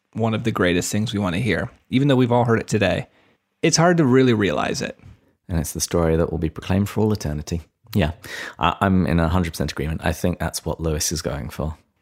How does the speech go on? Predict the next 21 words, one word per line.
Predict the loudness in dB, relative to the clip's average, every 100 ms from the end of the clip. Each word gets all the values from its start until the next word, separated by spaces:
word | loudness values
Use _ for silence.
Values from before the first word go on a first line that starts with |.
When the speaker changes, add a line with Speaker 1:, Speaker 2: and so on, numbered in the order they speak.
| _ -4
Speaker 1:
Yeah. | -4 -6 _ _ _ 2
So | 4
it |
was | 6
literally | 6 6 4
split, | 2 0 2 2
like, | 2 -2
the |
first | 0 2 2
thing | 0
I | -2
thought | 0 0 2
of. | 0
So | 0
he, | 2 2 4
he | 2 4
leads | 4 4 4 0
you | 0
to | 0 0
it | 0
well. | 0 0 -2